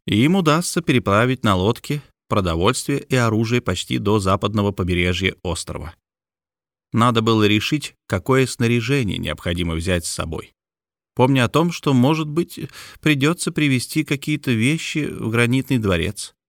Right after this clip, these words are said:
Если и в самом деле у берегов острова произошло кораблекрушение, как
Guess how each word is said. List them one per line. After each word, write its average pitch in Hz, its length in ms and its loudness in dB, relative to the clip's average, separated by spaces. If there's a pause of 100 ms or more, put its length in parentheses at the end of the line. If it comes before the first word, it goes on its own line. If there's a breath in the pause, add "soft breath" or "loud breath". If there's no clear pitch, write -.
(300)
Если 156 440 0
и 170 40 2
в - 60 -6
самом 175 340 4
деле 147 380 2
у 139 80 0
берегов 104 540 2
острова 101 480 2
произошло 85 640 -2
кораблекрушение, 104 1080 -2 (500)
как 131 300 -2